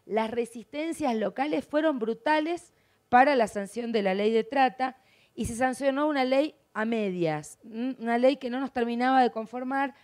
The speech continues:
porque estaba bien para las menores, pero invertía la carga de la prueba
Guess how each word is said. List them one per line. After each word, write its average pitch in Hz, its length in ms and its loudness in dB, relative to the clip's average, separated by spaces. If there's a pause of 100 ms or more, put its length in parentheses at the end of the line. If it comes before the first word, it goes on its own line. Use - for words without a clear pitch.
(180)
porque 220 220 -4
estaba 269 440 6
bien 277 320 2
para 214 220 4
las 185 180 0
menores, 285 760 0 (440)
pero 339 500 0 (440)
invertía 247 600 0
la 285 140 -6
carga 269 300 0
de 247 100 0
la 226 180 2
prueba 311 500 -2